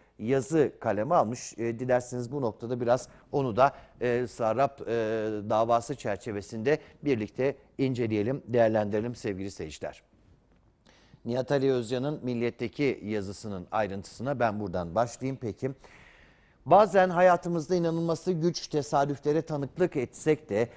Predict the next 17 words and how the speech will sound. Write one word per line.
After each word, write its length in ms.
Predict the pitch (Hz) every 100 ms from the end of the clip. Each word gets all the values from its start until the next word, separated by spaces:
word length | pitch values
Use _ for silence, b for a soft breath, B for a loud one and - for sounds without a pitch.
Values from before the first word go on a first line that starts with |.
| b b
komiser 460 | 165 170 - 226 214
muavini 480 | 165 143 139 139
Korkmaz'ı 720 | 127 151 147 139 107 110 120 -
A 240 | 123 143
B 160 | 160 147
D'de 240 | 147 160
tanık 340 | - 147 185
sandalyesine 720 | - 151 143 143 139 131 127 117
taşıyan 520 | 143 - 143 117 95
gelişmelerin 680 | 123 170 - 127 113 113 120 b b b 92
geleneksel 760 | 127 143 156 147 - 120 117 -
mucize 560 | 117 143 127 127 160 165
standartının 840 | - 139 139 131 131 139 156 156
üstünde 580 | 139 - 135 127 123 87 -
olduğu 300 | 120 107 139
ortaya 360 | 110 117 95
çıktı. 420 | - 85 - 95